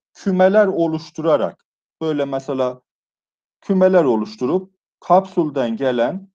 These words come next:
retiküler liflerle sarılarak böyle glomerül görünümde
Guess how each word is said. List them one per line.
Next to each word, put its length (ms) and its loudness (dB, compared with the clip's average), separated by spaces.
retiküler 760 2
liflerle 540 0
sarılarak 680 -2
böyle 440 0
glomerül 760 4
görünümde 920 -2